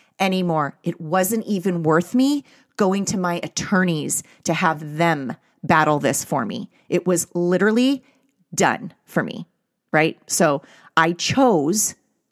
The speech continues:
the way I reacted and handled that interaction altogether. So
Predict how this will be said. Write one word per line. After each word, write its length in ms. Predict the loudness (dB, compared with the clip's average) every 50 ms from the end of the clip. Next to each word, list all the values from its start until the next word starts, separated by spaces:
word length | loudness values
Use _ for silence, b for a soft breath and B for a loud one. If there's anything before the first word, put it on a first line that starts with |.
| _ _ 0
the 100 | 0 2
way 360 | 2 2 2 2 2 0 0 0 0
I 120 | 2 2
reacted 840 | 2 0 0 0 0 2 4 2 2 2 0 2 2 2 2 0 -4 _ _ -6
and 160 | -6 -6 -4
handled 640 | -2 0 0 2 2 2 0 0 0 0 -2 -4 -6 -8 b b b b b b
that 340 | b 2 2 4 4 2 2 0
interaction 520 | 0 2 2 2 2 0 0 -2 -4 -2
altogether. 460 | -2 -2 -2 -2 -2 -2 -2 -4 -6 _ _ _ _ _ _ _ _ _ _ _ _ _ _ _ _ _ _ _ _ _ _ _ _ _ _ _ _ _ _
So 300 | -6 0 0 0 0